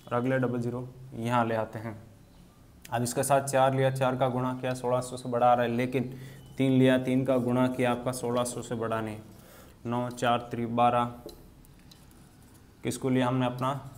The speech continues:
तीन को। फिर minus करना है, plus करना है। आगे आप जितना step करना चाहते हैं उतने कर सकते हैं। यह जो आपका value निकला है कितना?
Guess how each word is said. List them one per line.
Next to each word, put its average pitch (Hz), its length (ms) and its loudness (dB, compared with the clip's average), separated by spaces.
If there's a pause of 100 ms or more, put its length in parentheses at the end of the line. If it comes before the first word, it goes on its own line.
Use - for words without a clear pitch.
तीन 110 220 -6
को। - 140 -16
फिर 127 260 -2
minus 123 380 2
करना 127 240 0
है, 127 180 -6 (100)
plus 113 200 -4
करना 110 220 -6
है। 117 60 -2
आगे 127 200 4
आप 127 200 4
जितना 127 340 -4
step 127 320 -2
करना 123 220 0
चाहते 117 340 -4
हैं 113 60 -6
उतने 113 220 -12
कर 107 180 -8
सकते - 280 -16
हैं। 110 100 -16
यह 127 140 2
जो 139 120 2
आपका 139 260 2
value 127 280 0
निकला 123 280 -2
है 117 60 -2
कितना? 123 360 -8